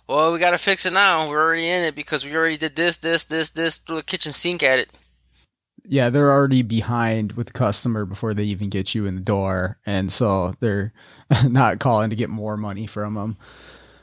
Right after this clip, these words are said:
Speaker 1: Have you, has, have any of your customers ever made you talk to them,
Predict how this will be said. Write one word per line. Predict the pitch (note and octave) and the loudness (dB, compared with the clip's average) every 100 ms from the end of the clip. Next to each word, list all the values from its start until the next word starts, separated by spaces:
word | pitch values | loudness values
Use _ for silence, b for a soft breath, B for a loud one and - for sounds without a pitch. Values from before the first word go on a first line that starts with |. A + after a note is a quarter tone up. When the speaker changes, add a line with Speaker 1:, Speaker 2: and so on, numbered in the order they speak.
| B B B B B B B B F3+ | B B B B B B B B -2
Speaker 1:
Have | G3 | -2
you, | - | -2
has, | A3 A#3+ | -2 0
have | G#3+ C4+ | 0 0
any | F4 E4+ | 0 0
of | |
your | D4 G#3 | 0 0
customers | G#3+ A3 A#3 A3 F#3+ | 2 0 0 -2 0
ever | F#3 F#3+ D#3+ | 0 0 0
made | D3 F3 F3 | 2 2 0
you | |
talk | - C3 C#3+ - | -4 -2 -2 -2
to | F3+ | -4
them, | F#3 | -4